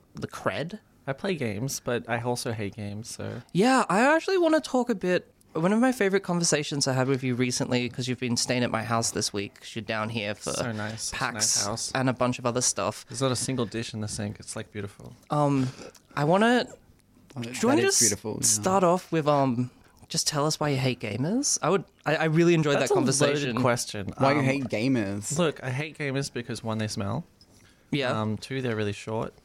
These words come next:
Speaker 2: and 'cause they're always sitting down. Uh, three, um, they always have their legs spread,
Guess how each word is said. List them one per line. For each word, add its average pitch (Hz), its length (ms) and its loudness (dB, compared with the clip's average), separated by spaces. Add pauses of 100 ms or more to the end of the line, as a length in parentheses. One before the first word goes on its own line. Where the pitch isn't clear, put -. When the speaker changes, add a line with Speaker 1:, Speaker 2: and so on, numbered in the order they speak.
(340)
Speaker 2:
and 104 440 -4
'cause 117 140 -8
they're 120 80 0
always 104 160 -2
sitting 104 220 -4
down. 98 300 -4 (680)
Uh, 123 260 -2
three, 147 640 -6
um, 123 760 0 (600)
they 123 680 0
always 127 260 0
have 135 140 -4
their 117 80 0
legs 101 240 -2
spread, 110 320 -4